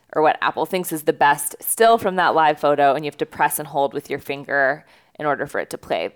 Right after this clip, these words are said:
play that. But you can also use it other places, which is nice. Um, also, if you are just recording a video clip, uh, you uh, yeah, the, the main thing is that if you're actually recording video, you wanna just make sure that you tap that microphone icon.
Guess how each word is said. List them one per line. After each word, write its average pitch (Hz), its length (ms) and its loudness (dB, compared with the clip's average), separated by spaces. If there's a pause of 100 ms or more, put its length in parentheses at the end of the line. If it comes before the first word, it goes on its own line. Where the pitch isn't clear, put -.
(120)
play 123 140 -4
that. 85 280 -2
But 160 100 -6
you 151 60 -8
can - 120 -12
also 147 240 -2
use 135 280 -8
it - 120 -4
other - 180 -8
places, - 400 -10
which - 160 -12
is - 140 -10
nice. - 400 -10 (500)
Um, 160 460 0 (120)
also, 202 800 6 (100)
if 175 220 0
you 156 160 -2 (100)
are 175 440 6
just 170 180 -2
recording 160 320 -2
a 151 40 -6
video 143 300 2
clip, 139 520 0 (480)
uh, 101 360 4
you 151 840 2 (1200)
uh, 123 60 -6
yeah, 139 460 -6
the, 165 200 6
the 180 120 -2
main 170 200 -2
thing 147 160 -4
is 156 100 -6
that 160 100 4
if 156 80 -4
you're 156 140 0
actually 143 340 -2
recording 143 380 -4
video, 139 320 0
you 139 160 -4
wanna 127 180 -6
just 127 140 -8
make 110 140 -10
sure - 180 -6
that 131 140 -6
you 104 100 -12
tap - 340 -6
that 80 300 -2
microphone - 440 -10
icon. - 380 -8